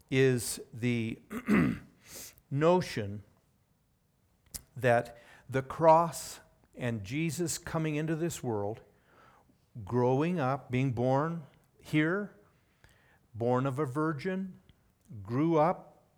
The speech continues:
lived his life, understands us,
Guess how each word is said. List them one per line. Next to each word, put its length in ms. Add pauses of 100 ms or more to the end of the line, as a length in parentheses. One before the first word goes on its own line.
(560)
lived 400
his 180
life, 560 (1000)
understands 880
us, 460